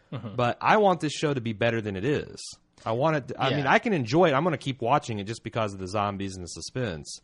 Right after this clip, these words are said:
Speaker 1: Mm-hmm.
Speaker 2: But, you know, they can take the characters and, and do something with them and, and make me not have to be bitching about them and thinking they're stupid and wishing for the next zombie to come and kill one of them.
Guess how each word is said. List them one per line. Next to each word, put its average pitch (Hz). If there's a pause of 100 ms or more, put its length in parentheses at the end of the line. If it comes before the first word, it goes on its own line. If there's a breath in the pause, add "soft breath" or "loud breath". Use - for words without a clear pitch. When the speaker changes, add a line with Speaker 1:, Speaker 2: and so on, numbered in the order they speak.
(320 soft breath)
Speaker 1:
Mm-hmm. 101
Speaker 2:
But, 127 (460)
you 143
know, 127
they 139
can 135
take 170 (640)
the 120
characters 127
and, 113
and 110
do 165
something 101
with 87
them 82
and, 92
and 107
make 123
me 135
not 131
have 131
to 127
be 113
bitching 127
about 95
them 101
and 90
thinking 113
they're 90
stupid 98
and 90 (440)
wishing 113
for 113
the 104
next 104
zombie 110
to 92
come 98
and 92
kill 135
one 80
of 64
them. 53